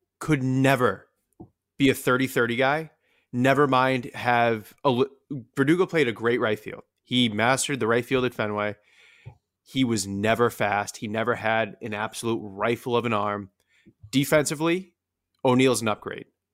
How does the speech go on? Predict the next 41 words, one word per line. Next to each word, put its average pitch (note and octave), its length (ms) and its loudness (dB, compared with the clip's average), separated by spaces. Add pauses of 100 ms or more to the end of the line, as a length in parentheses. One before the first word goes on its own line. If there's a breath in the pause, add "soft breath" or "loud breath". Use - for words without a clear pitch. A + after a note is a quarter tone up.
Offensively, D#3+ 680 0
both C3+ 320 2
floor C3 440 0
and B2 260 0
ceiling, C3 500 -4 (180)
higher A#2 360 2
than A2 120 -2
Verdugo. G2 580 -8
I A#2 120 -2
love A2+ 300 0
the D3+ 80 -2
fit. C3+ 340 0
I A2 60 0
love A#2 220 -2
the B2+ 80 -4
move. A#2+ 340 -2 (500 soft breath)
You G#2 80 -16
gave C3 260 2
up D3 160 2
nothing. D#3 520 -4 (640)
If C#3+ 160 -4
he C3 100 -4
doesn't D3+ 280 0
stay E3 240 -2
healthy, F3 320 -2
you B2 220 -6
gave C#3+ 320 0
up D3 160 0
nothing. F#2 480 -8
You B2 140 -4
have B2 400 -2 (120)
a A#2+ 60 -2
plethora E3+ 520 0
of D3+ 80 -2
outfielders D3 400 -2
you C3 80 -12
can B2 120 -10
play. G2+ 240 -6
You G2+ 100 -8
have G2 120 -10
Duran, B2+ 520 -4